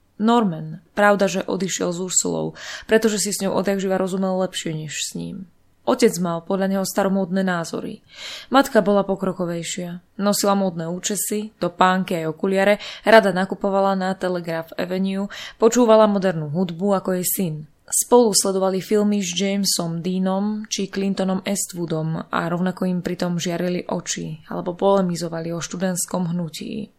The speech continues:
Thomas mal na študentské skupiny vznikajúce na Kalifornskej univerzite v Berkeley, na ktorej študoval jeho syn, svoj názor. Pravda, že také skupiny existovali aj v časoch Thompsonovho štúdia.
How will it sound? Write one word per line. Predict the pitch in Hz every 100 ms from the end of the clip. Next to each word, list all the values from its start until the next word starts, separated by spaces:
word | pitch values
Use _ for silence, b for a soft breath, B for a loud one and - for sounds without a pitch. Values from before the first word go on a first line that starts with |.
| _ - -
Thomas | 269 262 220 202
mal | 202
na | 196 196
študentské | 208 208 208 - 185
skupiny | - 208 220 185 160
vznikajúce | 156 180 180 190 185 190
na | 170
Kalifornskej | - 185 - 185 175 - 170 -
univerzite | 190 196 185 165 170 - 170
v | 156
Berkeley, | 185 190 202 170 165 156 B B
na | - 202
ktorej | 202 190 175
študoval | - 180 190 190
jeho | 180 156
syn, | 147 196 185 180 -
svoj | - 180 190 185
názor. | 170 156 - - - 180 _ _ _
Pravda, | 220 214 196
že | 175
také | 185 190
skupiny | 180 - 180 190
existovali | 185 190 185 185 180 180
aj | 175
v | 180
časoch | - 180 -
Thompsonovho | 185 175 185 175 175
štúdia. | 175 - 196 180 156 147